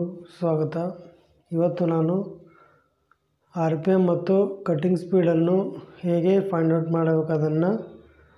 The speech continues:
ಈ ಕ್ಲಾಸಲ್ಲಿ ತಮಗೆ detail ಆಗಿ explain ಮಾಡುತ್ತೇನೆ. Already ನಾನು ಇವಾಗ ಈ ಬೋರ್ಡ್ ಮೇಲೆ calculation ಗಣಿತ ಮಾಡಿ ಅದನ್ನು ಇಳಿಸಿದ್ದೇನೆ.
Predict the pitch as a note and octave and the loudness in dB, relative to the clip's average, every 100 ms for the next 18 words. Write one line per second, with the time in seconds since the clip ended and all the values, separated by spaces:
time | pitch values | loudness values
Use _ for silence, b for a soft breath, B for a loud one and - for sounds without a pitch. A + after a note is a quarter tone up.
0 | b b b F#3 F3 F3 E3+ E3+ E3+ D#3+ | b b b 2 2 4 2 2 2 0
1 | D#3+ F#3+ A3+ - F3 E3 E3+ D3 D#3 E3+ | 2 2 0 0 0 2 0 0 -2 0
2 | D#3+ D#3 D#3 G#3 A#3 - B B B B | 2 2 2 0 -2 -10 B B B B
3 | B B B B - E3+ E3 F3+ E3+ E3 | B B B B -4 -2 -2 0 2 2
4 | E3+ - F3 D#3 D3+ C#3+ E3 D3+ D3+ - | -2 -6 -2 0 0 -2 -2 0 -2 -4
5 | - - B B B B B B - D#3+ | -12 -20 B B B B B B -2 2
6 | F#3 G3 G#3+ G#3+ G#3 G3 F3+ E3+ F3+ G3+ | 4 4 4 4 4 6 6 6 4 4
7 | F#3+ F3 D#3 E3 F#3 F3+ E3 E3 G#3 A#3 | 2 2 2 4 4 4 4 4 2 -2
8 | - - _ _ _ _ _ - E3+ D#3+ | -8 -20 _ _ _ _ _ -6 -2 0
9 | E3 F#3 F#3+ G3 F#3 F#3 D#3 E3+ F#3 F3+ | 4 4 4 4 2 2 2 4 4 4
10 | F#3 F3+ G#3+ A3+ F#3+ F#3 G3+ C4+ - - | 2 4 4 4 4 4 4 2 -2 -14
11 | - - F#3 F3 F3+ D#3+ E3 G3 | -14 2 2 2 0 2 2 2